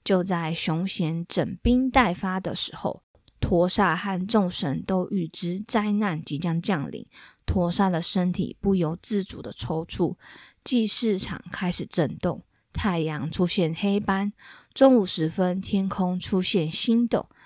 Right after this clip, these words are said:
流星像闪电和火焰一样纷纷坠落，飞禽走兽仓皇四窜，哀嚎不已。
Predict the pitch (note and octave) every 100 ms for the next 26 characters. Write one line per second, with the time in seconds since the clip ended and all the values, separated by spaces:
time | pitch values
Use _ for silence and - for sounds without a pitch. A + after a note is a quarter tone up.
0 | _ _ - F#3 G3 - A3+ A3 A3 A#3+
1 | G3 F3+ - C#3+ E3+ G3 E3+ - E3 F3
2 | - D#3 - G3 F#3 - - F3 E3+ F3
3 | E3+ - A3+ A3+ - G#3 G3+ - F#3 -
4 | F3+ D#3 - - - - - - C#4+ -
5 | G#3 F3 F3 - - - G3 F3+ - -
6 | A#3 B3 - D3+ E3+ - - F3 - F#3
7 | C3 - - A3+ A#3 - - - G3 -
8 | -